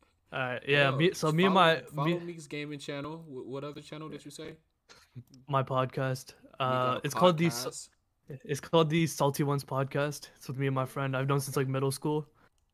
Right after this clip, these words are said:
Speaker 1: Uh, we talk about, like, basketball, anime, uh, just stuff happening around the world.
Speaker 2: Are y'all
Speaker 1: Uh,
Speaker 2: just
Speaker 1: I'll
Speaker 2: talking
Speaker 1: t-,
Speaker 2: about it
Speaker 1: eh,
Speaker 2: on camera, or y'all ju-, just,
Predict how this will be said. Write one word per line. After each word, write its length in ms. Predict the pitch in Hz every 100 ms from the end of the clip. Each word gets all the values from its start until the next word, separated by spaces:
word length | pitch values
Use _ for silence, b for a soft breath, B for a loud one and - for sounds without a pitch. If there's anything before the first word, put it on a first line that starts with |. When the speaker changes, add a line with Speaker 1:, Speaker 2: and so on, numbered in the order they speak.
| _
Speaker 1:
Uh, 220 | - 131 131
we 80 | 151
talk 160 | 170
about, 160 | 165 170
like, 260 | 147 135 131
basketball, 580 | 123 131 147 135 131 131
anime, 560 | 131 131 131 127 127 120 _ - -
uh, 140 | 127
just 180 | 139 165
stuff 260 | - 139 135
happening 340 | 139 135 143
around 200 | 131 123
the 60 | 123
world. 380 | 120 117 120 - b 110
Speaker 2:
Are 80 |
y'all 160 | 107 110
Speaker 1:
Uh, 180 | 127 123
Speaker 2:
just 100 | 127
Speaker 1:
I'll 100 | 170
Speaker 2:
talking 140 | 110
Speaker 1:
t-, 60 | 104
Speaker 2:
about 120 | 104
it 40 | -
Speaker 1:
eh, 60 |
Speaker 2:
on 120 | 95 95
camera, 500 | 117 127 135 123 113
or 40 |
y'all 180 | 107 101
ju-, 220 | - 98
just, 340 | 226 101 -